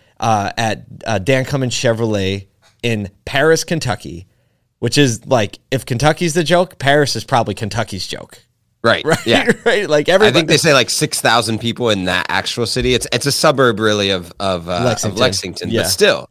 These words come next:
Speaker 2: you know.
Speaker 1: And, and the, the, you know, Glenn was the general manager of the store, worked, uh, very closely with the owner, and that store became a thousand car a month store. Now it's gone on even to do more,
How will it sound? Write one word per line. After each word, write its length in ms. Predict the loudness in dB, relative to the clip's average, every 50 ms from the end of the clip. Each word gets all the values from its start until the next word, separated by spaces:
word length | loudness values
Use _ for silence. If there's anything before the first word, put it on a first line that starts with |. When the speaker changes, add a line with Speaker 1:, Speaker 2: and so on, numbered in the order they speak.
| _ _
Speaker 2:
you 160 | -6 -4 -2
know. 240 | -2 -2 -4 -6 -8 _ _ -6 -2
Speaker 1:
And, 220 | 0 0 0 -2 -4 -2
and 220 | 0 0 0 0 0
the, 120 | -2 -2
the, 340 | -2 -2 -4 -4 -4 -8 -8 -8 -4
you 120 | 0 2 2
know, 120 | 2 0
Glenn 420 | -2 -4 -2 2 2 2 2 2
was 140 | 0 -2 -2
the 80 | -2 -2
general 260 | -2 -2 0 0 0
manager 340 | 0 0 0 0 -2 -2 -4
of 60 | -4
the 40 | -4 -4
store, 500 | -4 -2 0 2 2 2 2 0 -2 -6 _ _ _ _ _ _ _ -6
worked, 440 | 0 2 2 2 0 -2 -6 -8 -4 0
uh, 160 | 0 2 2 2
very 260 | 0 0 0 0 0
closely 420 | -2 -2 0 0 0 0 -2 -2
with 100 | -2 -2
the 140 | -2 -4 -4
owner, 260 | -4 -4 -4 -4 -6 -6 -6
and 360 | -6 -4 -4 -6 -6 -8 -10 _ _
that 160 | -2 -2 -2 -2
store 180 | -2 -2 -2 -2
became 300 | -4 -6 -6 -8 -8 -8
a 60 | -10
thousand 840 | -12 -10 -6 -4 -4 -2 -4 -6 -8 -10 -10 -10 -12 -12 -14 -18 -14
car 260 | -10 -8 -8 -8 -8
a 40 | -8
month 200 | -10 -10 -8 -8
store. 360 | -8 -8 -8 -8 -8 -8 -8
Now 200 | -8 -8 -10 -10
it's 100 | -10 -12
gone 200 | -14 -12 -12 -12
on 140 | -12 -12 -12
even 180 | -14 -14 -14 -16
to 80 | -16 -16
do 160 | -16 -14 -14
more, 400 | -14 -12 -12 -12 -12 -14 -16